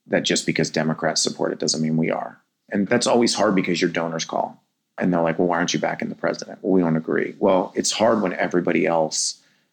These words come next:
agrees with something and they control the bully pulpit. You know, you're just an organization that doesn't. And I think when you look back on history, always the most valuable opinions are the ones you took that weren't popular at the time.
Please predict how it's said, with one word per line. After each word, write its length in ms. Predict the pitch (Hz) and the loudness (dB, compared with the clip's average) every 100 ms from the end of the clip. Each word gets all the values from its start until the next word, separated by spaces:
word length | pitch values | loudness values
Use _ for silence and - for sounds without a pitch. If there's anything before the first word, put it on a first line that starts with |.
| _ _ _ - | _ _ _ -2
agrees 580 | 95 87 87 85 82 - | 0 2 2 4 2 0
with 80 | 80 | 0
something 680 | - 82 - 90 87 71 - _ _ - | 0 -2 -2 -4 -4 -8 -12 _ _ -4
and 400 | 90 82 78 71 | -2 0 -2 -2
they 120 | - | -2
control 320 | - 80 85 | 0 2 2
the 60 | 73 | 2
bully 260 | 76 76 73 | 0 0 -2
pulpit. 440 | - - - - _ _ - | -4 -4 -4 -8 _ _ -4
You 100 | - | 0
know, 80 | |
you're 180 | 80 80 | 2 2
just 240 | 80 82 - | 2 0 0
an 80 | |
organization 760 | 78 80 80 78 76 78 - 80 | 0 0 2 0 2 0 0 0
that 240 | 78 - _ _ | -2 -6 _ _
doesn't. 360 | 87 80 - - - | 0 0 -2 -10 -6
And 280 | 101 95 92 - - - _ _ - | 0 0 0 -4 -20 -20 _ _ -2
I 100 | 107 | 0
think 360 | 101 107 - - - | 4 2 0 -10 -2
when 200 | 95 95 | 2 4
you 100 | 92 | 4
look 180 | 98 | 4
back 240 | - 87 85 | 2 0 0
on 100 | 80 | 0
history, 720 | 110 127 - 90 85 82 - _ _ _ - | 2 2 4 4 4 2 -2 _ _ _ 0
always 320 | 104 101 104 | 4 4 4
the 80 | 98 | 2
most 180 | 92 80 | 2 2
valuable 440 | 87 95 90 90 | 2 2 2 2
opinions 440 | 92 - 92 90 82 | 0 0 2 2 2
are 60 | |
the 100 | 80 | 0
ones 280 | 82 85 82 | 0 0 0
you 80 | 85 | -2
took 320 | - 85 - | -2 -2 -2
that 160 | 85 80 | -4 -4
weren't 160 | 82 | -6
popular 420 | - 87 92 92 | -4 -2 0 -2
at 120 | - - | -2 -6
the 60 | |
time. 460 | - - - - | -10 -8 -8 -10